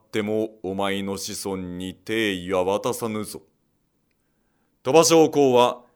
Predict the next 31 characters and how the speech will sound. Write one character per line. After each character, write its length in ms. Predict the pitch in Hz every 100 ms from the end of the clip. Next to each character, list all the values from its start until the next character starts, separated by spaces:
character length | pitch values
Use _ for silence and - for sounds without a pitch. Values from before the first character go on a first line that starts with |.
| _ _ _ _ _ _ _ -
崇 220 | - 226
徳 120 | 233
上 280 | 175 160 156
皇 220 | 156 147
の 280 | 135 131 -
弟 560 | 110 135 240 220 185 151
に 160 | 135
あ 160 | 110 113
た 100 | 117
る 300 | 131 156 _ _ _ _ _
正 380 | 85 123 175 247
仁 200 | 240 214
親 380 | - 185 170 160
王 300 | 135 120 170
を 160 | - _ -
強 220 | 107 170
引 320 | 226 185 156
に 240 | 151 175 _ -
帝 280 | 117 113 87
位 60 |
に 160 | 95 110
つ 120 | -
け 100 | 90
ま 80 | 80
す。 320 | - - - _ _ _ _ _ _ _ _ _ _ _ _
し 160 | - -
か 120 | 143
し、 300 | 135 - - _ _ _ _ _ _ _ _ _ _ _ _ _ _
崇 140 | -
徳 240 | 170 165 123
の 260 | 101 90